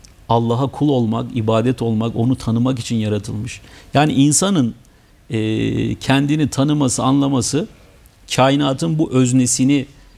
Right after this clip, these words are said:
bulmakla alakalı. Mesela Tolstoy, İtiraflarım diye bir kitabı var. Orada bunu anlatıyor. Uzun bir şark masalı anlatıyor.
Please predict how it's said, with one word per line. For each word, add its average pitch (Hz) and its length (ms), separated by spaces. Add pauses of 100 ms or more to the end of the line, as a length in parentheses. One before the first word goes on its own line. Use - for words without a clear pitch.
(140)
bulmakla 123 500
alakalı. 104 400
Mesela 131 260
Tolstoy, 135 440 (240)
İtiraflarım 131 680
diye 123 120
bir 117 60
kitabı 127 300
var. 120 100
Orada 160 300
bunu 185 100
anlatıyor. 151 480 (760)
Uzun 151 280
bir 143 60
şark 151 280
masalı 139 360
anlatıyor. 120 480